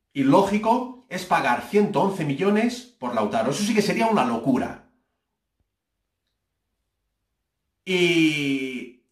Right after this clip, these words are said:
fichar a Dybala, mediante trueque incluso, pues me parece una, una muy, una, una opción fantástica.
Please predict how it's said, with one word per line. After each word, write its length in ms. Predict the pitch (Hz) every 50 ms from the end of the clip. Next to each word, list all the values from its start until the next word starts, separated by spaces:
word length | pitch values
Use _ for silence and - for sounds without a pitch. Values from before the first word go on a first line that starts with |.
| _ _ _ _ _
fichar 380 | - 175 151 - 214 226 226
a 80 | 214 202
Dybala, 480 | 196 185 208 226 240 262 277 - - -
mediante 360 | - 131 117 151 143 139 139
trueque 320 | 139 131 143 160 - 170
incluso, 600 | 160 160 180 202 214 214 247 277 320 - - - _ _ _ _ _ _ _ _ _ _ _ _ _
pues 600 | - 160 151 143 139 131 131 131 127 127 127 -
me 60 | 135
parece 880 | - - 135 156 160 - 190 190 196 196 185 170 156 143 139 131 123 120
una, 720 | 120 123 123 123 123 120 117 117 113 113 113 113 117 120
una 100 | 123 127
muy, 340 | 139 151 151 139 139 139 -
una, 600 | 156 143 139 135 131 127 127 123 123 123 120 120 -
una 180 | 147 147 151
opción 260 | 151 - 196 196 202
fantástica. 720 | 202 - 107 - 131 117 - - - 90 - 135 143 139 -